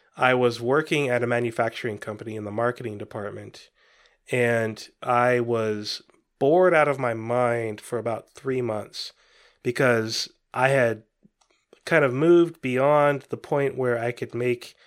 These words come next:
changes to the live production web applications, um, with, with any kind of reliability. I needed a local development server. And this is two thousand two era.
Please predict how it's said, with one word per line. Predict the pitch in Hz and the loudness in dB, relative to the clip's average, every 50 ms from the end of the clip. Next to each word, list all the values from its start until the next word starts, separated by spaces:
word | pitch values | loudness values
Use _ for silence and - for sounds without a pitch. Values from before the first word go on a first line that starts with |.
| _ _ _ _ _ _ _ | _ _ _ _ _ _ _
changes | - - - 151 139 139 135 127 131 131 123 117 - - | -4 0 0 2 2 0 -2 -2 -2 -2 -2 -2 -6 -10
to | - - - - 135 135 131 127 123 120 117 117 117 113 - 123 | -12 -10 -6 -4 -4 -2 -2 -2 -2 -2 -2 -4 -6 -8 -10 -10
the | 120 120 110 107 | -6 -6 -6 -4
live | 110 120 117 120 120 120 117 117 - | -2 0 0 2 2 0 -2 -4 -4
production | - 135 120 117 113 - - - 120 110 107 | -4 -2 -2 -2 -2 -4 -6 -6 -6 -6 -6
web | 113 113 107 113 | -6 -6 -6 -6
applications, | 107 107 - - - - 113 110 - - - 113 110 113 113 - - - - _ _ _ _ _ - - _ _ _ _ - | -8 -8 -12 -12 -10 -10 -8 -8 -8 -10 -10 -10 -10 -12 -12 -14 -16 -18 -20 _ _ _ _ _ -20 -20 _ _ _ _ -10
um, | 110 107 104 98 95 95 98 98 - _ _ _ _ _ _ _ _ _ _ _ _ | -8 -8 -6 -6 -8 -10 -14 -16 -20 _ _ _ _ _ _ _ _ _ _ _ _
with, | - 117 117 113 113 | -6 -4 -4 -4 -2
with | 110 120 117 135 | -4 -2 0 0
any | 135 131 127 | 0 0 0
kind | - 139 123 | 0 -2 -2
of | 113 107 | -2 -2
reliability. | 110 107 110 107 104 98 110 107 101 95 92 95 | 0 0 0 0 -2 -2 -6 -6 -8 -8 -10 -8
I | - 120 117 | -6 -6 -4
needed | 117 123 127 127 131 117 113 | -2 -2 -2 0 -2 -2 -2
a | 104 | -4
local | 104 107 113 123 123 - 120 | -2 -2 -2 -2 -2 -4 -6
development | 110 104 107 120 117 113 110 110 104 - - | -4 -2 -2 -2 -2 -2 -6 -10 -12 -12 -4
server. | - 180 175 143 117 101 95 - _ _ _ _ _ _ _ _ _ _ | 0 2 2 2 2 -2 -8 -12 _ _ _ _ _ _ _ _ _ _
And | - 123 | -2 0
this | 147 151 - | 0 2 0
is | 131 - | -2 -2
two | - 170 151 | -2 0 4
thousand | - 127 117 117 110 110 107 107 - _ - | 4 4 4 2 0 -4 -8 -10 -12 _ -16
two | - - - 135 123 117 110 104 98 95 - | -14 -10 -6 -4 -4 -2 -4 -6 -8 -12 -12
era. | - 110 107 98 95 92 92 95 | -12 -10 -10 -10 -10 -12 -14 -16